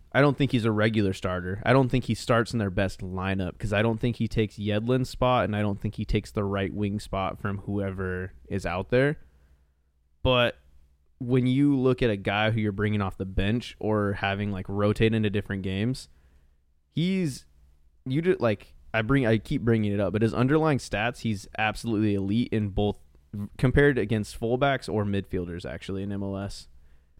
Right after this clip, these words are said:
Um, shot creating actions, uh, non-expected or non-penalty expected goals and assists, um, expected goals and assists, progressive passes, progressive carries. All of those, he's, like, top, like,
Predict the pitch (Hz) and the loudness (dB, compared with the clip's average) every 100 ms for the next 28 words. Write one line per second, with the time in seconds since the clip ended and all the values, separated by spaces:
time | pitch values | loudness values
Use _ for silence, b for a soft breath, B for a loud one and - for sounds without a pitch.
0 | - 107 101 92 95 101 - _ _ - | -8 -2 0 -2 -6 -10 -16 _ _ -20
1 | - - - - 127 - 139 131 131 127 | -20 -20 -18 -2 0 0 2 2 2 0
2 | 123 - 131 123 123 117 - - - - | 0 -2 -2 0 0 -4 -8 -18 -14 -8
3 | 104 101 98 95 101 107 110 117 117 - | -4 -4 -4 -6 -6 -4 -2 0 -2 -6
4 | - 113 - 107 - 101 98 - 117 123 | -2 -2 -2 -8 -4 -4 -6 -2 0 2
5 | 123 123 127 117 - 113 - 101 101 101 | 2 2 0 -2 0 -2 0 -4 0 2
6 | 104 101 95 - 110 113 - - - - | 2 0 -4 -4 -2 -2 -4 -14 -20 -20
7 | _ _ _ _ _ - 98 95 - 117 | _ _ _ _ _ -2 -2 -2 -2 -2
8 | 113 107 110 110 110 104 - 113 110 - | -2 -2 0 0 0 -4 -2 -2 -2 -6
9 | - 104 101 104 - - 104 104 - 107 | -4 -4 -2 -4 -4 -4 -2 -4 -4 -8
10 | 98 107 101 98 98 - 104 104 104 104 | -6 -8 -8 -8 -10 -6 -4 -2 -4 -6
11 | - - - - - _ _ - 110 143 | -14 -20 -20 -20 -20 _ _ -6 2 2
12 | 165 185 190 180 123 104 95 - - 110 | 4 4 4 2 0 0 -4 -6 -10 -6
13 | 107 - - - - - - _ _ 95 | -6 -6 -12 -12 -20 -20 -20 _ _ -8
14 | 80 | -8